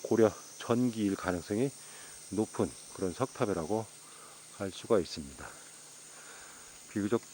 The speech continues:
규모가 크게 만들어졌고, 세부적인 수법이 상당히 우수한 장인에 의해서 만들어졌을 걸로 추정되고,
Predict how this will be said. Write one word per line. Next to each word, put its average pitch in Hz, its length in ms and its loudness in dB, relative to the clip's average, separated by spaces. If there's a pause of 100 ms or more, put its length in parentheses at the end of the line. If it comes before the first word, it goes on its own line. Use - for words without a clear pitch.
(140)
규모가 104 400 2
크게 165 360 8 (600)
만들어졌고, 98 800 4 (760)
세부적인 147 640 10 (680)
수법이 139 440 8
상당히 143 400 6
우수한 123 500 8
장인에 110 320 6
의해서 101 400 6
만들어졌을 104 720 4
걸로 110 300 6 (560)
추정되고, 127 800 6